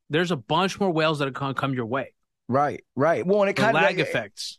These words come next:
Speaker 2: Yeah, and I think that's a great analogy of, of, of what the Fed is currently doing. And I, you look, I am not gonna be the one to sit out there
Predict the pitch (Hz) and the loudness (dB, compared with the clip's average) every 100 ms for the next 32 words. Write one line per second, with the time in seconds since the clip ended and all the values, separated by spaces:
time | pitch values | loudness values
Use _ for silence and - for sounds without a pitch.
0 | - 170 214 240 185 175 175 180 170 160 | -6 0 2 2 2 2 2 0 0 -2
1 | 147 165 165 156 147 160 135 151 143 - | 0 0 2 0 2 0 0 -2 -2 -2
2 | 139 139 123 - - 131 123 110 101 - | 0 0 0 -8 -4 -2 0 -2 -8 -14
3 | - - 135 143 139 127 151 151 139 - | -14 -8 -2 0 0 0 0 2 0 0
4 | 139 139 131 127 117 208 113 107 113 117 | 0 0 0 0 0 0 0 0 -2 -2
5 | 120 98 - 113 127 135 143 135 98 - | -2 -4 -6 -8 -6 -2 0 0 0 0
6 | 147 147 120 127 135 131 123 127 113 110 | 0 2 2 0 0 -2 0 0 0 0
7 | 113 113 104 - 113 107 - 110 104 101 | 0 -2 -2 -2 -2 -2 -2 -2 -2 -2